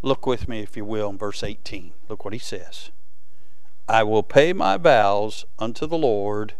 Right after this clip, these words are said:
in my prayer closet where nobody can see me." Is that what it says? No. He said, "I'll pay my vows unto the Lord now in the presence of all his people,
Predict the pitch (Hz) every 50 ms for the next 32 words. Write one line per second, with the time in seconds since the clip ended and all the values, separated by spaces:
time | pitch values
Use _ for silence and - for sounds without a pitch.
0 | - - - - - - - - - - - 117 113 107 104 101 - - - 160
1 | 160 127 104 - 120 104 104 101 - - 123 - - 101 101 101 98 120 113 110
2 | 131 123 - - 143 120 98 87 - - - - - - - 104 107 123 123 143
3 | 143 - 95 98 - - - - - - - - - - - - - - - -
4 | - - - - - - - - - - - - - - 123 147 170 156 110 95
5 | 85 - - - - - - - - - - - - - - - - - - 139
6 | - - 139 139 131 127 131 - - 175 190 208 107 92 90 151 - - 160 180
7 | 185 185 185 175 - 160 147 143 147 147 123 131 135 131 147 156 156 151 135 127
8 | 139 135 151 175 202 202 196 160 131 120 - - - 170 185 196 180 196 202 190
9 | - - 147 120 - 139 147 180 196 208 202 - - - - 165 131 117 - -
10 | 117 135 160 160 -